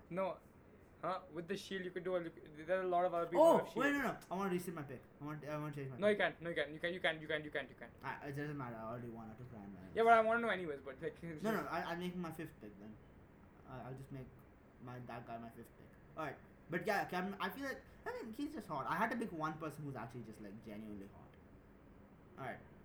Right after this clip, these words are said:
Speaker 2: With your fourth pick. Fifth pick.
Speaker 1: Yeah, my
Speaker 2: Don't say
Speaker 1: fifth
Speaker 2: She-Hulk.
Speaker 1: pick. Okay, okay, okay. Huh?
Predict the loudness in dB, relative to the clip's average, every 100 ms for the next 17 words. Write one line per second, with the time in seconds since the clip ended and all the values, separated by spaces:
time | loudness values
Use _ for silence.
0 | -18 -12 -6 -6 -6 -6 -6 -6 -8 -10
1 | -12 -18 -18 -18 -18 -18 -20 -18 -20 -18
2 | -18 -18 -16 -2 4 4 2 -12 -14 -14
3 | -16 -16 -16 -16 -16 -18 -20 -20 -20 -20
4 | -20 -20 -20 -12 -8 -8 -4 -4 -2 -4
5 | -6 -12 -10 -8 -6 -6 -10 -18 -16 -16
6 | -18 -20 -20 -20 -20 -20 -20 -8 -6